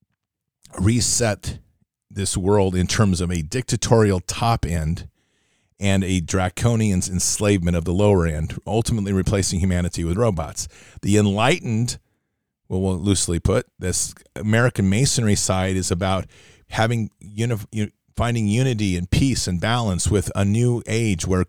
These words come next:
c-, we have singularity and awareness in computers that work hand in hand in a happy way with humans. And we all get along and we shake. All of that is actually represented. That vision is represented in the Matrix Resurrection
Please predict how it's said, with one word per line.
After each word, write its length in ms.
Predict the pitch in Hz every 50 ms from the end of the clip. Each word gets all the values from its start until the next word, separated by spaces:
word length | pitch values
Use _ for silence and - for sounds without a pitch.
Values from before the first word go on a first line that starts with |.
| - -
c-, 100 | - - - - _
we 140 | - 104 101
have 260 | 85 87 101 98 90
singularity 800 | - - - 135 135 127 117 110 110 113 113 110 104 92 90 87
and 80 | 90 95
awareness 540 | 92 92 98 107 117 117 110 107 104 - -
in 140 | - 101
computers 680 | 95 - - 104 - - 135 131 120 107 95 87 - -
that 100 | 92 90
work 220 | 101 110 104 -
hand 300 | - - 120 127 123 117
in 100 | 110 101
hand 320 | 95 113 120 117 110 95
in 160 | 90 65 90 87
a 40 |
happy 340 | 85 110 113 117 - 110 101
way 240 | 98 107 107 107 101
with 140 | 90 92 87
humans. 600 | - 127 123 123 113 90 82 71 - - - - - _ _ _ _ _ _ _ _
And 100 | - 92
we 100 | 101 104
all 160 | 120 123 131 127
get 180 | 110 123 120
along 440 | 117 107 117 117 117 117 110 104 95
and 80 | 95 98
we 80 | 98
shake. 480 | 90 - - 123 120 113 98 - - - - - - - _ _
All 300 | - 107 127 156 160 160
of 120 | 156 135 123
that 200 | 135 127 131 120
is 140 | 110 -
actually 400 | 107 104 110 110 - - 117 107
represented. 1080 | 101 104 113 117 - - 113 104 95 87 95 101 107 127 131 - - 87 80 82 98 - _ _ _ _ _ _ _ _ _ _ _ _ _ _ _ _ _ _ _ -
That 260 | 92 101 117 113 107
vision 380 | 107 113 135 143 110 92 98
is 200 | 90 101 98 87
represented 880 | 92 92 107 120 127 - - 110 104 90 - 117 135 123 - - 95 90 - -
in 320 | 117 120 127 131 131 127 -
the 100 | - 110
Matrix 480 | 110 107 107 107 - - 117 - - -
Resurrection 680 | 101 95 90 95 104 113 135 127 - - - 82 -